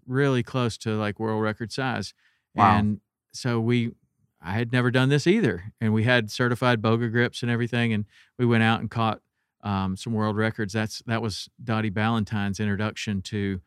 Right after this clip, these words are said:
Speaker 1: world record fishing. And she went on to, she, she got the bug, went on to catching, uh, over a hundred world records over the next probably ten years.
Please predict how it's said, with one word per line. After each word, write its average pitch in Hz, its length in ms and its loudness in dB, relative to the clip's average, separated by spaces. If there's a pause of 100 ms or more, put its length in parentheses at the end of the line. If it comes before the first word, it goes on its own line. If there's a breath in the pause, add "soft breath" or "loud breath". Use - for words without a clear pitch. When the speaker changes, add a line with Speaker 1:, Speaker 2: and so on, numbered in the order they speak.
(380)
Speaker 1:
world 113 320 -2
record 113 320 0
fishing. 98 380 -4
And 92 120 -4
she 120 140 -4
went 107 140 0
on 98 160 -2
to, 95 280 -6 (220)
she, 110 320 -10
she - 220 -8
got 98 180 -2
the 90 80 -8
bug, 95 360 -6 (380)
went 110 140 2
on 107 160 4
to 101 60 -2
catching, 101 480 -4 (260)
uh, 98 340 -8
over 104 280 -4
a 95 60 -4
hundred 107 280 -2
world 104 220 -2
records 104 520 -2 (400)
over 101 200 0
the 98 80 0
next - 420 -4 (520)
probably 92 240 -6
ten 101 280 -4
years. 101 500 -2